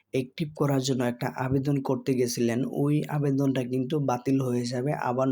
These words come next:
নতুন করে আপনার ওই আবেদনটা করতে হবে। তাই অবশ্যই আপনারা একদম ভালোভাবে নিশ্চিত হয়েই কিন্তু আপনি ফোনটা রিসিভ করবেন এবং আপনার যে পিন নাম্বারটা আপনি এখানে সেট আপ করবেন ওই পিন নাম্বারটা আপনি বসাবেন। এভাবেই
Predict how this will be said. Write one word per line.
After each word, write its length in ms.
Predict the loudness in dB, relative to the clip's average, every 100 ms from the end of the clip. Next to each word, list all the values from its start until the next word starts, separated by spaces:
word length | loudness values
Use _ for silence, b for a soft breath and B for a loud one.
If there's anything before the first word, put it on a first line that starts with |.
| 0
নতুন 240 | 0 -2 0
করে 240 | 0 0 0 -2
আপনার 260 | -4 -6 -4
ওই 160 | 0 0 0
আবেদনটা 420 | -2 0 -2 -2 -2 -2
করতে 220 | -4 -2
হবে। 240 | -4 -4 -10 B B B B -2
তাই 160 | -2 0 0
অবশ্যই 460 | 0 2 0 0 -2 -2 -8
আপনারা 340 | -6 -2 0 0
একদম 260 | 0 0 0
ভালোভাবে 640 | 0 0 0 2 2 0 -2 -2 0
নিশ্চিত 400 | 0 0 -4 -6 -4
হয়েই 340 | 0 2 2 0
কিন্তু 300 | -2 -2 -2 -4 B B B B B B
আপনি 300 | -4 -2 0 -2
ফোনটা 340 | -2 -2 0 0
রিসিভ 340 | 0 -2 -6 -2
করবেন 340 | 0 2 0 -2 -4
এবং 160 | -4 -4 -4
আপনার 340 | -6 -2 -2 -2
যে 180 | 0 0 0 -2
পিন 160 | -2 0
নাম্বারটা 360 | 2 2 0 -2
আপনি 180 | -2 -4
এখানে 240 | -4 -4 -6
সেট 220 | -6 -4
আপ 120 | -4
করবেন 300 | -2 -2 0 -2 -2
ওই 160 | -2 -2
পিন 140 | -2 -2
নাম্বারটা 420 | 0 0 -2 -2 -2
আপনি 240 | -2 -4 -4 -6 -6
বসাবেন। 480 | -4 -2 -2 -2 -2 -6 _ _ _ 2
এভাবেই 480 | 4 6 6 4